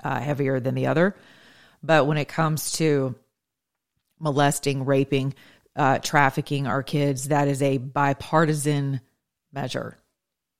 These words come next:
sadly, and it crosses, uh, a number of political, uh, Rubicons, to be honest with you. So I wanted to bring on with me today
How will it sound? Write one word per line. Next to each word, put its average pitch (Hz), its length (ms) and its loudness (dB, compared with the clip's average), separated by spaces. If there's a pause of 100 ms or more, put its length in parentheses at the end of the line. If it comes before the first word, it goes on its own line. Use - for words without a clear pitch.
(320)
sadly, 143 560 -4 (420)
and 156 140 -6
it 123 80 -8
crosses, 127 760 -4 (540)
uh, 139 360 2 (100)
a 143 140 0
number 139 720 -2
of 143 260 0
political, 135 600 -2
uh, 131 320 -2
Rubicons, 135 640 0
to - 100 -18
be 131 100 -4
honest 139 300 -2
with 120 180 -6
you. 123 140 -4
So 139 240 2
I - 100 4
wanted 226 300 4
to 254 80 0
bring 202 140 2
on 151 160 2
with 160 120 0
me 156 120 0
today 135 500 0